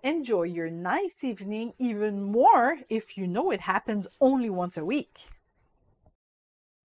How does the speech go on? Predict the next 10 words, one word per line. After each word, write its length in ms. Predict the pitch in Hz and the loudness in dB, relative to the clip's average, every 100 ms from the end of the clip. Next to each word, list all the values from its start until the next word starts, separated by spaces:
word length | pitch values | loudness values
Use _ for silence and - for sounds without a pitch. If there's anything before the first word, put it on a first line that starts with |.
| _ | _
The 200 | 190 233 | -6 0
important 640 | 285 277 359 392 392 262 - | 0 0 0 0 0 -4 -2
thing 340 | 233 240 247 - | -4 -2 -6 -6
in 180 | 208 202 | -8 -6
avoiding 800 | 208 180 175 247 339 311 277 220 - | -8 -8 -4 0 0 0 -4 -4 -4
boredom 640 | 185 175 190 202 214 220 - - | -2 0 0 -4 -4 -8 -12 -12
as 220 | 160 147 156 | -12 -10 -14
much 300 | 139 143 143 | -14 -14 -16
as 160 | - | -16
possible 800 | - 160 196 277 233 302 320 | -6 -4 -4 -6 -4 -4 -4